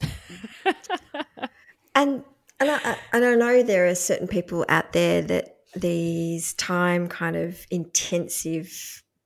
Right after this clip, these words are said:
Speaker 2: periods and, and challenges, a lot of people really, you know, love a challenge, um, or a streak or anything like that, that just gets them focused and, you know, they can't miss a day.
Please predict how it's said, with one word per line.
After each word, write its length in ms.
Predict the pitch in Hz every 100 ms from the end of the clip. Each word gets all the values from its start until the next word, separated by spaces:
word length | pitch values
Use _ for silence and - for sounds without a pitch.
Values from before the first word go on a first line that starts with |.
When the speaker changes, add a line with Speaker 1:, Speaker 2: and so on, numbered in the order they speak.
| _
Speaker 2:
periods 540 | - 185 170 170 165 143
and, 120 | 147
and 180 | 160 170
challenges, 640 | - 185 160 170 170 165
a 60 | 170
lot 100 | 175
of 80 |
people 300 | 180 165 156
really, 580 | 170 160 156 151 151 - -
you 100 | 180
know, 220 | 135 - -
love 520 | - - - - - -
a 80 |
challenge, 760 | - 175 139 123 147 294 277 - - - - - - -
um, 800 | 160 165 165 160 160 165 180 - _ _ _ _ _ - 208
or 100 | 190
a 40 |
streak 540 | - 202 196 269 - -
or 260 | 196 196 -
anything 440 | 262 320 - 392 349
like 220 | 247 240
that, 300 | 180 - -
that 220 | - -
just 380 | 185 180 - -
gets 280 | - - -
them 420 | 170 165 180 196 _ _ _ _ _ _ _ -
focused 640 | - 185 180 190 185 - 175
and, 340 | 156 160 - _ _
you 80 | 196
know, 140 | -
they 140 | - -
can't 240 | - -
miss 180 | 190 -
a 40 |
day. 280 | - - -